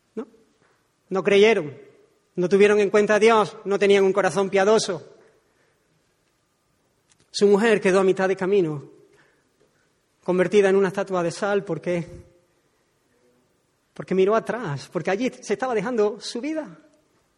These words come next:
Su corazón estaba en Sodoma. Y cuando Dios juzgó la ciudad de Sodoma y la destruyó, ella miró hacia atrás.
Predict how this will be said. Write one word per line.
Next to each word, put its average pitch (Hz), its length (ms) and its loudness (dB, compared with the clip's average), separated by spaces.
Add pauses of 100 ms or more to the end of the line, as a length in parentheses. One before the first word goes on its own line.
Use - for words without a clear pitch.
(1200)
Su - 240 -16
corazón 254 680 -4
estaba 208 240 -12
en 185 60 -6
Sodoma. 170 420 -10 (1200)
Y 180 60 -6
cuando 180 200 0
Dios 190 180 0
juzgó 196 340 0
la 202 100 0
ciudad 185 280 -6
de 190 80 -6
Sodoma 180 580 -6
y 151 60 -8
la 151 120 -8
destruyó, 156 680 -6 (4000)
ella 170 240 -10
miró 160 260 -10
hacia 156 180 -16
atrás. - 500 -14